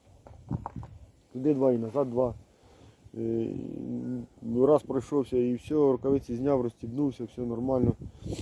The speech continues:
працює. Працював я десь,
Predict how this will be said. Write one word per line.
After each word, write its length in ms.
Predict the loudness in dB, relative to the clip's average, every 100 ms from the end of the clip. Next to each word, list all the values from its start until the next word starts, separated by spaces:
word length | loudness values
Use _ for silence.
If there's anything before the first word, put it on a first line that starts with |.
| -8 -10 -10
працює. 600 | -6 -6 -2 -2 -2 -4 -12 -20 _ -10 -10 -8 -14 -16 -20 -20 -20 _ _ _ _ _ -14
Працював 500 | -10 -6 4 8 8
я 80 | 6
десь, 420 | 6 4 2 -4